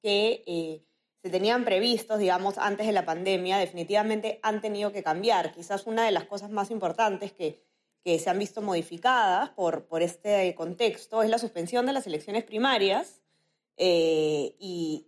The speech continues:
y en general todo el cronograma electoral, eh, se ha visto alterado. El problema es que... Eh, ha habido complicaciones que se han generado por, eh,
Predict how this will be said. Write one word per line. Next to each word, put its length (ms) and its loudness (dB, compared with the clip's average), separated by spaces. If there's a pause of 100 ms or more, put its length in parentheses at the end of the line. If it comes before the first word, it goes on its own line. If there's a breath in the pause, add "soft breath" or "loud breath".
y 320 -2
en 100 -2
general 480 2
todo 320 4
el 160 0
cronograma 840 2
electoral, 760 0
eh, 380 -4 (180)
se 180 -2
ha 40 6
visto 500 0
alterado. 760 0
El 100 -6
problema 540 2
es 100 -8
que... 420 -2 (440 soft breath)
Eh, 460 4 (200)
ha 160 2
habido 380 2
complicaciones 880 0
que 100 -12
se 100 -6
han 80 -6
generado 720 2
por, 460 0
eh, 400 -2